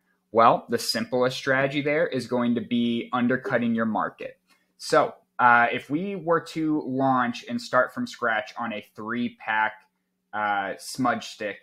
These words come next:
Sage smudge stick here, I would immediately take a look at that category and take a look at applicable products. You can do that just by searching something like three-pack Sage sticks is probably gonna be the most applicable,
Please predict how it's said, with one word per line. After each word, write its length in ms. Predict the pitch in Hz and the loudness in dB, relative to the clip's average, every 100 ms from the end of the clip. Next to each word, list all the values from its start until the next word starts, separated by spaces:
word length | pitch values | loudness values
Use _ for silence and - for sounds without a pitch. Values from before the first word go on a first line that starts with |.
| - | -18
Sage 440 | - 120 110 - | -10 -6 -6 -8
smudge 280 | - 107 - | -8 -8 -8
stick 240 | - 98 | -12 -12
here, 340 | - 98 95 95 - _ _ - | -10 -8 -8 -8 -16 _ _ 2
I 100 | 131 | 2
would 200 | 147 131 | 2 0
immediately 640 | 131 127 135 143 143 117 131 | -2 0 2 4 2 0 -4
take 260 | - 123 | -2 -4
a 60 | 123 | -2
look 340 | 113 110 110 - | 0 -2 -2 -6
at 200 | 104 - | -6 -4
that 260 | 104 98 - | -4 -6 -6
category 640 | 98 98 92 98 95 95 | -4 -4 -6 -6 -6 -6
and 140 | 101 104 | -10 -12
take 240 | - 104 | -12 -8
a 20 | |
look 320 | 113 101 98 - | -4 -4 -4 -6
at 260 | 95 95 90 | -2 -2 -2
applicable 500 | 101 - 98 - 90 | -8 -8 -10 -6 -8
products. 580 | 90 - 78 76 71 - | -4 -2 0 -2 -6 -6
You 60 | 120 | -4
can 180 | 120 113 | -2 -2
do 200 | 190 196 | -2 2
that 240 | 110 107 | 2 2
just 180 | 113 - | -4 -4
by 140 | 107 | -4
searching 500 | - - 123 - 110 | -2 0 0 0 -4
something 640 | 110 110 101 - 98 98 | -2 -4 -4 -4 -6 -4
like 400 | 95 98 95 95 - - _ - - - - - | -2 -2 -2 -4 -10 -20 _ -20 -20 -20 -16 -6
three-pack 880 | 101 98 98 - 95 95 95 95 - _ | -4 -2 -4 -4 -2 0 0 0 -4 _
Sage 800 | - - - 160 151 151 143 - | -18 -16 -2 0 2 0 -4 -10
sticks 580 | - 151 143 143 - - | -2 2 4 2 -2 -12
is 80 | 101 | 0
probably 300 | 127 117 113 | 2 4 2
gonna 100 | 104 | -2
be 140 | 107 | -2
the 80 | 107 | -2
most 280 | 107 104 - | -2 -2 -6
applicable, 840 | 92 - 120 - 104 107 107 - | -12 -6 -6 -4 0 0 0 -4